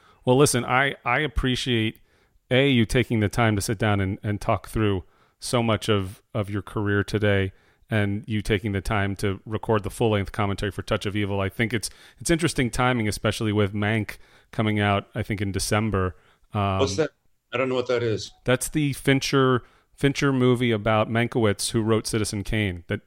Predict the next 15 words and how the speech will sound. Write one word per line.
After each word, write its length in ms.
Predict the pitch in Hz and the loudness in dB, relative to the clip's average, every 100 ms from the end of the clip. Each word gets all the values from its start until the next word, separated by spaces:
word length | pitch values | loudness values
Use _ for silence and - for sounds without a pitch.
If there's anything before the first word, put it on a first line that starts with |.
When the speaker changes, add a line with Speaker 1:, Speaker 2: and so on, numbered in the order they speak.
| 110 | -2
Speaker 1:
um, 260 | 101 98 | 0 0
Speaker 2:
Oh, 60 | 92 | -2
great. 280 | 214 220 - _ _ _ _ _ - | 0 2 0 _ _ _ _ _ -12
Oh, 80 | 170 | -6
fantastic. 560 | 151 117 170 170 - | -4 -6 -8 -10 -6
I 60 | 139 | -4
didn't 180 | 180 180 | -2 -2
know 140 | 190 | -2
that. 180 | 156 - _ _ - | -4 -10 _ _ -2
Speaker 1:
Yeah, 240 | 120 120 | 2 4
it's 200 | 120 - | 2 2
his 180 | 156 - | 2 2
father 460 | - 135 175 170 120 | 2 4 4 2 0
wrote 380 | 113 135 170 | 2 2 4
it, 240 | 120 107 | 0 -2